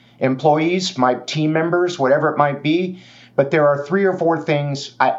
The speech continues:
absolutely must do to keep the organization running." And I'll, I'll give you an example of one.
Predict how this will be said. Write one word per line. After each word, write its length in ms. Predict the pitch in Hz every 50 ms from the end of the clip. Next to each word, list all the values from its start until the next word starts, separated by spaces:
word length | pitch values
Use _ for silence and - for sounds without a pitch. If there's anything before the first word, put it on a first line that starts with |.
| - -
absolutely 840 | 156 147 151 - - - - - 156 147 143 143 139 135 135 135
must 480 | 127 123 127 135 143 139 - - - -
do 420 | 127 127 120 120 120 120 117 - - _ - - _ _ -
to 100 | - 117
keep 240 | - 151 135 - -
the 80 | 127
organization 680 | 120 120 - - 110 107 113 120 110 107 - 110 107 107
running." 380 | 107 104 107 107 104 98 - - -
And 140 | 117 127
I'll, 160 | 156 175 170 175
I'll 220 | - 156 156 147
give 120 | 156 156
you 80 | 143 147
an 60 | 139
example 460 | 135 131 - - 139 135 - - 117
of 80 | 123 113
one. 340 | 101 104 113 110 - -